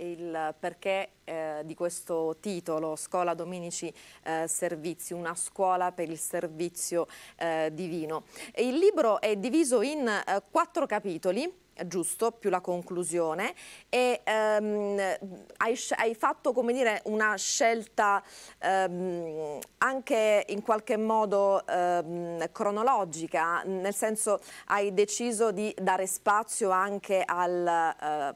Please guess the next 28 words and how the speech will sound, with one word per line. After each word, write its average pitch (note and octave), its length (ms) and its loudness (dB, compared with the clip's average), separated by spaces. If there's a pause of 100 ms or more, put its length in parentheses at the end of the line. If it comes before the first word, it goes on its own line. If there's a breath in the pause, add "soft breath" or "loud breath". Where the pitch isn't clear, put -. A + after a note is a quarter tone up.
(120)
al D3+ 220 -8
CAL G#3+ 680 2 (140)
dall'an-, F3+ 680 0
dagli F3 260 0
anni F#3+ 260 -2
novantacinque F3+ 720 -2
sessantacinque, F#3 960 -2
poi F#3 180 0
appunto F3+ 460 -4
parli F3+ 320 -2
delle F3 160 2
varie F3+ 200 2
settimane, F3+ 540 -4 (280 loud breath)
eh, F3+ 140 0
liturgiche. A3+ 800 0 (260 loud breath)
E, G3 300 2
eh, F#3 300 0
a - 80 -4
che A3 120 -2
cosa B3+ 220 0
ti G#3+ 120 -2
sei A3 160 2
ispirato F#3 560 -2
per G#3 120 -6
questa F3 300 -6
divisione E3 680 -4
in D3+ 140 -6
capitoli? C#3+ 640 -8